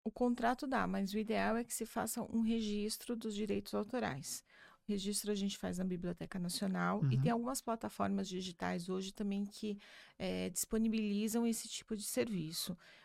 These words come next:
Speaker 1: Mas o ideal é que seja, seja feito na Biblioteca Nacional e aí é um acordo das partes, né? Vamos cinquenta por cento? Vamos ser ambos, é, detentores do direito autoral? Se houver alguma quebra, alguma coisa, cinquenta por cento pra cada um, como fica?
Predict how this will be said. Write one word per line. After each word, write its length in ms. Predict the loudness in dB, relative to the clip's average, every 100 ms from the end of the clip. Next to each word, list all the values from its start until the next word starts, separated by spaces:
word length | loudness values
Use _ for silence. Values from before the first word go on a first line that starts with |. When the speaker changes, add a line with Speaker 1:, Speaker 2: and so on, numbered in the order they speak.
| -2
Speaker 1:
Mas 180 | 0 2
o 40 |
ideal 280 | 4 4 2
é 20 |
que 80 | 0
seja, 240 | -4 -6
seja 380 | -6 -4 -2 -2
feito 280 | -4 -4 0
na 120 | 0
Biblioteca 560 | 2 0 -2 -2 -4 -2
Nacional 680 | -2 0 2 4 4 2 0 -10 -20 -20 -6
e 120 | 0 4
aí 260 | 4 4
é 60 | 4
um 100 | 4
acordo 580 | 0 4 4 4 2 -6 -10 _
das 200 | -6 -6
partes, 680 | -2 -2 -2 -6 -8 -6 -8 -4
né? 300 | 0 2 0 -4 _ -20 -20 -2
Vamos 580 | 4 6 6 4 0 -2
cinquenta 500 | -6 -2 0 2 2
por 140 | 0 -2
cento? 420 | 0 2 2 0
Vamos 280 | -2 0 0
ser 340 | 0 -2 -2 -10 _ 0
ambos, 600 | 2 4 2 0 -4 -6 -12 -8
é, 220 | -6 -2
detentores 640 | -4 -2 -2 0 0 0
do 80 | -2
direito 380 | -4 -2 -2 -2
autoral? 520 | -4 0 4 4 4
Se 220 | 0 -2
houver 260 | -2 0 0
alguma 280 | 0 2 0
quebra, 400 | 0 0 0 0
alguma 220 | 0 0
coisa, 260 | 0 -2 -2
cinquenta 420 | -4 -2 -2 -2
por 160 | -4
cento 300 | -4 -2 -4 -6
pra 140 | -8
cada 260 | -4 -2 2
um, 240 | 2 2
como 240 | 0 -2
fica? 480 | -4 -6 -8 -6 -8